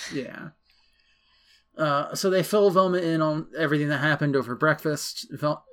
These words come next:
Daphne points out that the figure, who was using the monster to search for something, has a streak of purple paint on their cloak.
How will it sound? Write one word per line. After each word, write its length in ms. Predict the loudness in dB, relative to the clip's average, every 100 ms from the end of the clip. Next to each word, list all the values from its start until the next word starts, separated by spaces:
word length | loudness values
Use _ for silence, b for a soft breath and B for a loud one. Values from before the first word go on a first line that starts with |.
| -2
Daphne 340 | 0 2 2
points 260 | 0 0 0
out 120 | 0
that 100 | -2
the 60 | -4
figure, 480 | -2 0 0 -2 -2
who 140 | -4
was 160 | -2 0
using 260 | 0 0
the 60 | -2
monster 340 | -2 -4 -6
to 100 | -6
search 240 | 0 -2 -2
for 140 | -8
something, 480 | -10 -12 -14 -14 -16 _ _ _ -2
has 260 | -2 0
a 40 | -4
streak 440 | -6 -6 -6 -2
of 260 | -2 -2 -2
purple 400 | -2 -2 -6 -8 _ -8
paint 380 | -4 -4 -6 -8
on 220 | -6 -4
their 140 | -4 -6
cloak. 560 | -8 -8 -8 -12 -20